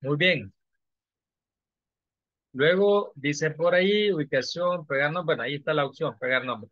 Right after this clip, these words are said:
Esto es en el caso cuando no queremos utilizar F tres, ¿verdad? Pero ya lo hicimos allá directo con F tres y funcionó en la hoja de cálculo. Dice que al mostrarse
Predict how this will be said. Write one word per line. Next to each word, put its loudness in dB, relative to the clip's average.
Esto 4
es 2
en -2
el -4
caso 0
cuando -4
no -6
queremos 0
utilizar -2
F -2
tres, 4
¿verdad? -2
Pero -2
ya 2
lo -2
hicimos -4
allá 2
directo -4
con -8
F -6
tres -6
y -10
funcionó -8
en -6
la -2
hoja -6
de -4
cálculo. -4
Dice 0
que 2
al 2
mostrarse 0